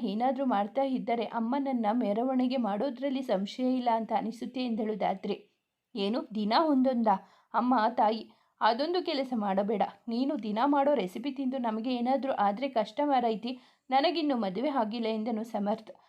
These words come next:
"ಅಣ್ಣ, ಮತ್ತೆ ಟೀ ಚೆನ್ನಾಗಿದೆ ಅಂದೆ, ಅಂದರೆ ಅದು ಸುಳ್ಳು. ಮೋಸ,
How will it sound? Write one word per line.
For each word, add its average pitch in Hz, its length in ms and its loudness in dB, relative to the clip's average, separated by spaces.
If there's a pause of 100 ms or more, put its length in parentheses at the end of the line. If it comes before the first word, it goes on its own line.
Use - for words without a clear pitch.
(180)
"ಅಣ್ಣ, 190 240 2 (420)
ಮತ್ತೆ 247 260 0
ಟೀ 285 260 0
ಚೆನ್ನಾಗಿದೆ 285 600 0
ಅಂದೆ, 269 360 2 (140)
ಅಂದರೆ 233 380 0
ಅದು 214 220 0
ಸುಳ್ಳು. 220 380 0 (420)
ಮೋಸ, 202 280 0